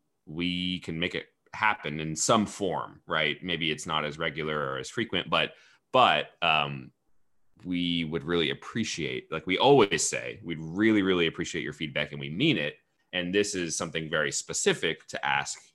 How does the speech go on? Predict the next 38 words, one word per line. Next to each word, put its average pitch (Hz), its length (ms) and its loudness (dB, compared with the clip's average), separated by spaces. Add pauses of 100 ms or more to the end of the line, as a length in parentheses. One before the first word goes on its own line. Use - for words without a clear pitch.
(360)
what 85 180 -2
is 78 120 -4
your, 78 100 -8
what 98 220 2
are 95 40 4
your 82 140 0
thoughts? 64 380 -4
What 82 120 -4
are 76 40 -4
your, 73 120 -8 (120)
would 90 200 -2
you 82 100 -4
be 71 180 -4
interested? - 360 -10
All 73 160 -4
that 71 180 -4
kind 67 140 -6
of - 60 -10
stuff. - 280 -8
Because 95 220 -4
obviously 107 600 4 (200)
there's 98 120 -4
no 113 120 2
point 104 240 2
in 87 60 0
live 82 220 4
streaming 80 340 -4
to 71 120 -10
nobody, 76 560 0 (260)
because 82 340 -2
we 82 100 -6
could 78 160 -8
just 80 280 -6
record 78 320 -6
an 78 100 -4
episode 76 360 -6
instead. 73 520 -10 (300)
<laughs> 151 100 4